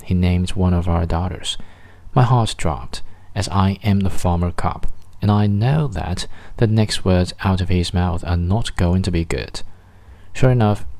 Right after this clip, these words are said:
she and her best friend Kathy, who grew up over here all the time, like another daughter to us, were in a terrible car wreck. A five-car pileup, and she had been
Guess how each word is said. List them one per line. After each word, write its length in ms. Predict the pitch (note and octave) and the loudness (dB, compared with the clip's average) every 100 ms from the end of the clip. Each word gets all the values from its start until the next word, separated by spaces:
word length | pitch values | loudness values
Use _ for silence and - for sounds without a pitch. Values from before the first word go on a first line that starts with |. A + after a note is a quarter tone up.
| - - | -12 -4
she 400 | - A#2+ G2 G2 | 2 2 2 0
and 220 | G2 F#2 | 0 2
her 180 | G2+ F#2 | 0 0
best 460 | - F2+ F2 - | -2 -2 -2 -4
friend 380 | - - E2+ F2 | -4 -2 0 -2
Kathy, 580 | - G2 F#2+ - - - - | -2 -2 -4 -8 -12 -10 -2
who 140 | F#2+ | -2
grew 280 | - F#2+ F2 | 2 0 2
up 180 | F2+ - | -2 -2
over 480 | - C#3 A#2+ - - | 0 0 0 -4 -6
here 460 | - - A2+ - E2+ - | -6 -2 -2 -2 -4 0
all 180 | G2+ | 0
the 120 | F#2+ F2+ | 2 0
time, 400 | - G2+ F2 - - - - | -2 -2 -2 -6 -8 -14 -4
like 180 | A#2 A#2 | 0 2
another 300 | A#2 C3+ B2 | 2 2 0
daughter 400 | F#2+ D#2 D2 E2 | -2 -2 -2 -4
to 320 | - - C#2+ | -2 -4 -2
us, 400 | G2+ F#2 B1+ - - - - - - | -2 -2 -2 -4 -6 -8 -16 -18 -4
were 160 | A2 G2 | 0 4
in 140 | A2 | 4
a 100 | G#2+ | 2
terrible 460 | - G#2 G2 F#2+ F2 | 2 2 2 2 2
car 300 | - E2 D#2 | 2 0 -2
wreck. 340 | B1+ - - - - - - - - - | -6 -8 -8 -8 -12 -20 -20 -20 -14 -2
A 100 | F2+ | -2
five-car 640 | - G2+ G2+ - - F#2 | 0 2 2 0 0 0
pileup, 420 | F2+ E2 D#2+ - - - - - | 0 -2 -2 -6 -4 -6 -6 -4
and 140 | A#2 G#2+ | 0 2
she 140 | - | 2
had 340 | C3 - C3+ A2 | 0 0 0 2
been 280 | G2 F#2+ | 4 2